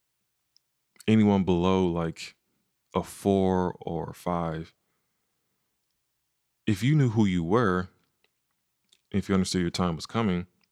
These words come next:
you're not gonna just settle down for, "Well, this first person that came up, this four or this five, so I, I guess I'll be with that person." Guess what? You're gonna be miserable.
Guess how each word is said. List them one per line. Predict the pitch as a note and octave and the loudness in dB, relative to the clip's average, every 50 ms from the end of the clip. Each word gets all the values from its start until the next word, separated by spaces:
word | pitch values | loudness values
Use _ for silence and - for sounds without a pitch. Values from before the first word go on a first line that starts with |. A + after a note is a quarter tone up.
| _ _ _ _ - | _ _ _ _ -2
you're | G2+ A2 | 0 0
not | B2+ B2+ A#2+ | 0 0 0
gonna | - A2+ G#2 | 0 0 0
just | G2+ G2+ F#2 - | 0 0 0 0
settle | - - A2 A2 G#2+ G2+ | -2 -2 -2 0 -2 -2
down | F#2 F#2+ F#2+ F#2+ F#2+ F#2 F2+ | 0 0 0 0 0 -2 -4
for, | - - F2+ E2+ - - - - - - - _ _ - | -6 -8 -8 -8 -8 -12 -20 -20 -20 -20 -20 _ _ 0
"Well, | A#2 A2+ A#2 A2 G#2+ G#2+ G#2 - _ _ _ _ _ _ _ - | 2 2 4 2 0 -2 -4 -10 _ _ _ _ _ _ _ -2
this | G#2 A2 - | -2 0 0
first | - A#2 A2 - - | 2 0 0 0 0
person | A2 G2+ - | -2 -2 -2
that | F#2+ | -4
came | - - G#2+ G#2 | -4 -2 0 0
up, | G2+ F2 | 0 0
this | F2+ G2 F#2+ - | -2 -2 -4 -4
four | - - - G#2+ G#2+ G2+ G2 F#2+ F2+ | -6 -4 -2 -2 0 0 0 -2 -2
or | F2 F2 E2+ | -2 -4 -4
this | F2 E2 - | -6 -6 -8
five, | - - F#2+ F#2+ G2+ F#2 F2+ F2 F2 | -8 -6 -4 -4 -2 -4 -4 -4 -6
so | - F#2 F2+ | -6 -8 -8
I, | F2 F2+ F#2 F2 - | -10 -12 -12 -12 -12
I | G2+ G2+ | -10 -10
guess | - B2 - - | -8 -8 -8 -8
I'll | E2+ D#2+ | -8 -8
be | E2+ E2 | -8 -8
with | E2 | -8
that | - E2 E2 | -8 -10 -12
person." | - F#2 F#2 - - F#2+ - - - - - _ - | -10 -12 -12 -10 -12 -12 -14 -16 -18 -20 -20 _ 0
Guess | - D3 C#3+ - | 2 2 4 4
what? | D#3+ | 2
You're | A#2 G2+ A2+ D#3+ | 2 4 4 4
gonna | F3+ G3+ F3 | 4 4 2
be | C3 B2+ A2+ | 2 2 0
miserable. | G2+ G2+ C3+ F3 - B2 G2+ F2 E2+ D#2+ D#2+ | 2 2 2 4 4 4 4 4 0 -2 -4